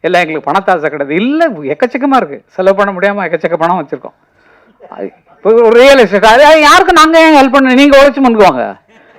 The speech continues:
நீங்க யாரும் என்ன பண்றீங்கன்னு கேக்குறீங்க, அதெல்லாம் இல்ல. ஏன்னா இப்ப கல்யாண மண்டபம் கட்டி வாடகை தான் விடுவோம், நல்ல துட்டு உட்கார்ந்துப்போம்.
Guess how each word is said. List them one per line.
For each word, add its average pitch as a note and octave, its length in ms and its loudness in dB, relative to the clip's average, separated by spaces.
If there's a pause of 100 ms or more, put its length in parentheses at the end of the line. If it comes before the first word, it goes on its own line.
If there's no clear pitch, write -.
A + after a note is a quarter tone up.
நீங்க A3+ 220 2
யாரும் D4 240 4
என்ன C4 280 2
பண்றீங்கன்னு A#3 300 2
கேக்குறீங்க, F#3 600 0
அதெல்லாம் C#4 300 2
இல்ல. F#3 280 2 (420)
ஏன்னா B3 160 2
இப்ப G3+ 200 -2
கல்யாண B3+ 260 2
மண்டபம் A3+ 260 2
கட்டி A3+ 160 0
வாடகை B3+ 320 4
தான் A#3+ 140 0
விடுவோம், D3 420 -4
நல்ல A3+ 380 0
துட்டு G#3+ 140 0
உட்கார்ந்துப்போம். C3+ 500 -6